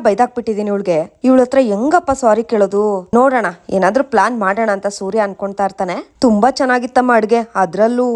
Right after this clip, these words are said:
ನಿನ್ ಕೈಯಲ್ಲಿ ಊಟ ಮಾಡಿದ್ದು ಇನ್ನೂ ಚೆನ್ನಾಗಿತ್ತು" ಅಂತ ರವಿ ಹೇಳ್ತಾನೆ. ರವಿ, "ಆದಷ್ಟು ಬೇಗ ನಿನ್ ಹೆಂಡ್ತಿನೂ ಕರ್ಕೊಂಡು ಈ ಮನೆಗೆ ಬಂದ್ಬಿಡೋ"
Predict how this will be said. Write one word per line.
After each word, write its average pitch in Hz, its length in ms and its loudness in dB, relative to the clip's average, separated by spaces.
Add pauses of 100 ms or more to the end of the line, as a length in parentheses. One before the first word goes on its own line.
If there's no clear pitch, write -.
(160)
ನಿನ್ 269 140 6 (100)
ಕೈಯಲ್ಲಿ 269 340 2
ಊಟ 254 80 2 (140)
ಮಾಡಿದ್ದು 202 340 0 (280)
ಇನ್ನೂ 254 200 6 (120)
ಚೆನ್ನಾಗಿತ್ತು" 233 500 2
ಅಂತ 214 100 -2 (100)
ರವಿ 185 240 0
ಹೇಳ್ತಾನೆ. 214 340 -2 (220)
ರವಿ, 233 220 0 (160)
"ಆದಷ್ಟು 190 580 0
ಬೇಗ 262 140 4 (120)
ನಿನ್ 247 160 -2
ಹೆಂಡ್ತಿನೂ 254 400 -2
ಕರ್ಕೊಂಡು 247 340 -2
ಈ 220 180 -6 (100)
ಮನೆಗೆ 240 240 0
ಬಂದ್ಬಿಡೋ" 214 480 0